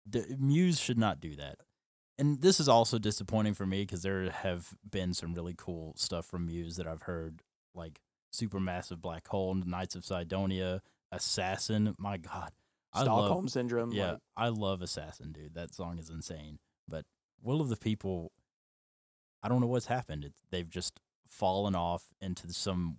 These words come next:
Speaker 1: weird direction, and I wish they would do more of that shit.
Speaker 2: I mean,
Speaker 1: Mo-,
Speaker 2: honestly,
Speaker 1: more of their older stuff.
Speaker 2: honestly, I don't think they've put out a good album since the two thousands. <laughs>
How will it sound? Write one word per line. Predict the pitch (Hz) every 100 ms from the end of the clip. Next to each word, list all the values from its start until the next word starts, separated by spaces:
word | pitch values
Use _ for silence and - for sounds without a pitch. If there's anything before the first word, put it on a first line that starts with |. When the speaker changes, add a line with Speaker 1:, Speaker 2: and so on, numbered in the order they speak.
| 90
Speaker 1:
weird | 98 98 98 95
direction, | 95 92 90 - 80 80 80
and | 80 78 73 _ _ _ _ _
I | 92
wish | 101 104 -
they | 104
would | 98
do | 90 90
more | 82 80
of | 76
that | - -
shit. | - - -
Speaker 2:
I | 127
mean, | 139 127
Speaker 1:
Mo-, |
Speaker 2:
honestly, | 117 165 - 147 110
Speaker 1:
more | 98
of | 90
their | 90
older | 80 76
stuff. | - - -
Speaker 2:
honestly, | - 117 147 180
I | 117
don't | 131
think | 139
they've | 117 110
put | 107
out | 98
a | 98
good | 104
album | 95 101 107
since | - 95 - -
the | 104 101 98 _ _ _ _ _ _ -
two |
thousands. | 143 101 104 104 -
<laughs> | -